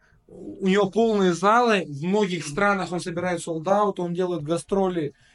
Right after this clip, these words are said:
и по ближнему зарубежью, и там в Таиланды, и, блядь,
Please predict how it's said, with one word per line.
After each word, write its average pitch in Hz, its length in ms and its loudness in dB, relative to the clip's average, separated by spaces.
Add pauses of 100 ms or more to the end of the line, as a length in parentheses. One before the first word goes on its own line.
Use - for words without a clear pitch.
(120)
и 175 60 -8
по 180 160 -2
ближнему 185 520 -2
зарубежью, 165 640 -4
и 165 120 -8
там 165 200 -2
в 151 100 -14
Таиланды, 175 680 -2
и, 160 580 -8
блядь, 147 360 -6